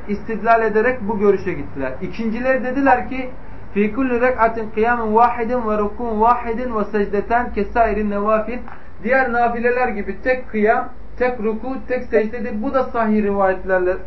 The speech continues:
sabit olmuştur. Bu da Ebu Hanife'nin ve İbn Hazm'ın, şey, Ebu Hanife'nin mezhebidir. İbn Hazm da demiş ki kişi muhayyerdir. İster bu şekilde kılar, ister bu şekilde kılar. İkisi de sahih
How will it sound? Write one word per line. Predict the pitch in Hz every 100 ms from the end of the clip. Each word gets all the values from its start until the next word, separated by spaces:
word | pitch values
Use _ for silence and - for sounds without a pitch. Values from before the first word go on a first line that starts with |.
| -
sabit | 185 170 180 180
olmuştur. | 170 170 156 226 247 - - - - -
Bu | 240
da | 262 233
Ebu | 233 254 254
Hanife'nin | 226 254 262 233 226 254 - -
ve | 208 226
İbn | 208
Hazm'ın, | 233 214 233 208 226 247 - - - - - 165
şey, | 175 202
Ebu | 202 196 208
Hanife'nin | 226 226 240 240
mezhebidir. | 247 247 247 240 262 269 - - - 196
İbn | 214
Hazm | 247 247 254 240 247
da | 247
demiş | 254 262 208
ki | 262 262 -
kişi | 226 269
muhayyerdir. | 247 233 254 233 254 254 226 247 226
İster | 208 254 233 240
bu |
şekilde | - 233 233 220 247
kılar, | 214 233 240
ister | 214 - 226 214
bu |
şekilde | 220 226 226 214 233
kılar. | 202 190 202
İkisi | 214 214 214 214
de | 220
sahih | - 214